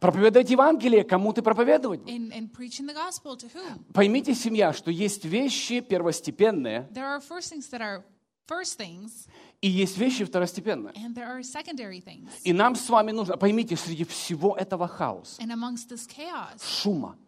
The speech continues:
Speaker 2: this noise,
Speaker 1: религий,
Speaker 2: religion,
Speaker 1: деноминаций,
Speaker 2: denominations,
Speaker 1: надо найти суть.
Speaker 2: you must find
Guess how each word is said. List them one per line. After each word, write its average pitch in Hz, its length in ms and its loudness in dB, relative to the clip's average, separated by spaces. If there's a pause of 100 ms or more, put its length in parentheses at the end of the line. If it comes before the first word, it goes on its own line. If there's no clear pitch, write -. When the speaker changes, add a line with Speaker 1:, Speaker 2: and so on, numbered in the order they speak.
(200)
Speaker 2:
this 226 200 -12 (240)
noise, 226 720 -8 (220)
Speaker 1:
религий, 156 680 -2 (180)
Speaker 2:
religion, 226 480 -12
Speaker 1:
деноминаций, 180 960 2
Speaker 2:
denominations, 240 1000 -10
Speaker 1:
надо 139 180 -6
найти 147 320 -4
суть. - 520 -12 (140)
Speaker 2:
you 240 140 -10
must 269 320 -8
find 254 500 -4